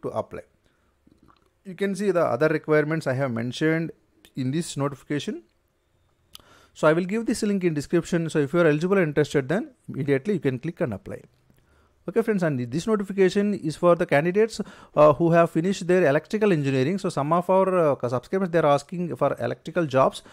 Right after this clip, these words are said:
So that's why I mentioned this post in this, you know, video. So this is from Voltec company. So they are, uh, uh, taking for some walk-in interviews for electrical engineers, only, only engineers.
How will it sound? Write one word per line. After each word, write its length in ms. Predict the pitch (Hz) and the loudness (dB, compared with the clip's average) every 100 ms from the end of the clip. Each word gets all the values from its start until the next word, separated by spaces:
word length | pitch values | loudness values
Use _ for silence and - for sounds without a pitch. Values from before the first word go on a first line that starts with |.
| - - | -20 -16
So 120 | - 165 | -6 0
that's 240 | 147 - | 0 2
why 220 | 208 208 | 2 4
I 60 | 160 | 4
mentioned 520 | 139 143 - 175 175 | 2 -4 0 0 2
this 300 | 147 131 143 | -2 -2 -8
post 320 | - 160 - | -2 -2 -2
in 100 | 139 | -6
this, 180 | 139 139 | -6 -6
you 60 | 127 | -4
know, 180 | 123 117 | -2 -2
video. 360 | 123 131 214 359 - _ - | -2 0 0 -2 -16 _ -4
So 140 | 180 | -4
this 160 | 160 208 | -2 -6
is 120 | 214 | -4
from 240 | 214 220 | -2 0
Voltec 340 | 165 175 208 - | 0 0 -2 -2
company. 540 | 170 175 214 349 240 | -2 0 0 -2 -4
So 200 | - 175 | 0 0
they 240 | 170 165 | 4 4
are, 180 | 170 185 | 6 6
uh, 200 | 185 233 - 151 | 4 2 0 0
uh, 180 | 143 | 0
taking 440 | 131 156 214 220 208 | 0 -2 -2 -6 -2
for 160 | 175 | -2
some 240 | 135 180 202 | 0 -2 2
walk-in 300 | 180 - 180 | 2 2 -2
interviews 540 | 170 170 170 190 - _ _ - - | -4 -4 -2 -4 -4 _ _ -20 -2
for 280 | 165 170 - 113 | 0 0 -2 0
electrical 560 | 139 147 - 190 185 | 2 2 0 0 2
engineers, 420 | 151 160 180 233 | 2 0 0 -2
only, 600 | - 139 156 170 185 220 _ | -4 -4 -2 0 0 -2 _
only 320 | 123 143 175 175 | -2 0 2 0
engineers. 420 | 151 170 214 | 0 -2 -4